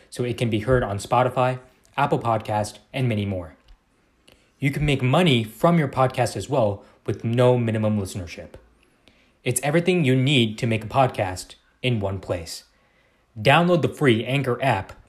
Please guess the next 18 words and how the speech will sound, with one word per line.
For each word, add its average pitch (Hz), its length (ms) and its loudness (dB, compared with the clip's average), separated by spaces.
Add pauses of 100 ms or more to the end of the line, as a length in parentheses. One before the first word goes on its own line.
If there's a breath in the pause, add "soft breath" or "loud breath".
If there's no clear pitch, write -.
(260)
or 113 120 -2
go 120 100 4
to 127 80 4
Anchor 135 300 -2
dot 107 160 4
F 98 180 -6
M 92 240 -2 (160)
to - 80 -10
get 92 160 -8
started. 90 400 -6 (1400)
Hello, 117 1600 -4 (160)
everybody, 101 760 -2 (540 soft breath)
and 95 160 -8
welcome 107 260 -8
to 113 260 -6
the 90 240 -6
Ballistic 104 520 -6
Podcast, 92 640 -8